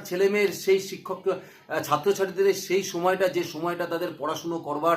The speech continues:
ছিল, সেই সময়টা তারা পড়াশুনো করতে পারছে না, শিক্ষক শিক্ষিকার অভাবে? পারবেন? আজকে এর দায় মমতা বন্দ্যোপাধ্যায়কে কি নিতে হবে না?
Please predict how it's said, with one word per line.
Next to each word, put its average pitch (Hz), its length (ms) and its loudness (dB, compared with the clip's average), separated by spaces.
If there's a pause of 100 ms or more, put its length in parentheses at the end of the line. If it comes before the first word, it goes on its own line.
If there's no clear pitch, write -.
ছিল, 185 220 -2
সেই 175 180 -4
সময়টা 160 400 -6
তারা 156 180 -6
পড়াশুনো 143 420 -10
করতে 139 260 -16
পারছে 139 320 -12
না, 180 220 -6 (280)
শিক্ষক - 520 -2
শিক্ষিকার - 460 -4
অভাবে? 147 580 -2 (1200)
পারবেন? 151 500 2 (1600)
আজকে - 300 2
এর 190 380 8
দায় 165 200 8
মমতা 170 360 0
বন্দ্যোপাধ্যায়কে 170 720 0
কি 165 160 -10
নিতে 135 260 -8
হবে 123 260 -6
না? 139 120 -12